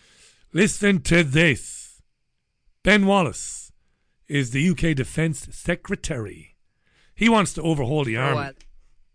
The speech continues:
Speaker 1: What the fuck was that? Hang on. He wants to overhaul the army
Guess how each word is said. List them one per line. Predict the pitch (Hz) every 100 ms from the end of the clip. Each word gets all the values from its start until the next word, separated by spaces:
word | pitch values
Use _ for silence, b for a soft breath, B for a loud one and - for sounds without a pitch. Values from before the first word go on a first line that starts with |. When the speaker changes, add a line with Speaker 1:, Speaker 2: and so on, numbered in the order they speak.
| _ _
Speaker 1:
What | 240 240 -
the | 185 - _ -
fuck | 180 -
was | 104
that? | - -
Hang | 117 117
on. | - B B B B B
He | 240
wants | 247 254 -
to | 202
overhaul | 180 208 185 160 185 185
the | 160
army | 175 170 120 -